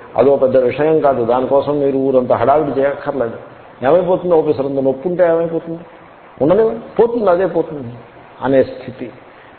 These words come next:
తర్వాత ఆ పెయిన్, ఏదైనా చిన్న పెయిన్ ఉందనుకోండి, దాన్ని యాక్సెప్ట్ చేయడం అలవాటు చేసుకోవాలి. దాన్ని మానసికంగా రిజెక్ట్ చేసి రెసిస్ట్ చేస్తే అది మరింత నొప్పిగా అనిపిస్తుంది. కాబట్టి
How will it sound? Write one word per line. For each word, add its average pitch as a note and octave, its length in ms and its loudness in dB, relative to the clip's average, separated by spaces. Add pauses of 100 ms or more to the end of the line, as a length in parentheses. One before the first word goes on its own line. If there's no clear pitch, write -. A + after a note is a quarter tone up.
(160)
తర్వాత F#3 320 2
ఆ C3+ 260 2
పెయిన్, F3 360 0
ఏదైనా E3 260 2
చిన్న D#3+ 320 -2
పెయిన్ D#3+ 300 2
ఉందనుకోండి, B2+ 600 0
దాన్ని C3+ 320 2
యాక్సెప్ట్ C#3 720 0
చేయడం D#3+ 240 4
అలవాటు C#3 380 2
చేసుకోవాలి. G#2+ 440 -8 (800)
దాన్ని C3+ 340 4
మానసికంగా D#3 800 2
రిజెక్ట్ C3 600 -2
చేసి C#3 280 -2
రెసిస్ట్ C#3 680 -2
చేస్తే B2 540 2 (360)
అది C#3 140 2
మరింత D#3 520 2 (320)
నొప్పిగా C3+ 460 0
అనిపిస్తుంది. A#2 560 -6 (560)
కాబట్టి G#3+ 300 -2